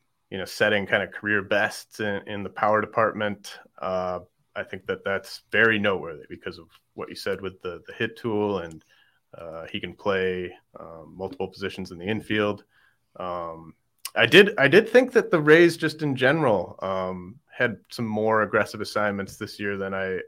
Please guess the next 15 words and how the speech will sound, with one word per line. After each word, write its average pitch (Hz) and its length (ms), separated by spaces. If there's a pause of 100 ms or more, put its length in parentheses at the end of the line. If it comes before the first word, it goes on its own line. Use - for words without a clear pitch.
I 98 60
remember 95 580
in, 90 200
in 98 100
past - 400
years. 95 320
I 92 80
thought 98 380 (500)
we 104 80
also 95 200
saw 95 220
votes 95 300
of - 60
confidence 95 480
for 92 400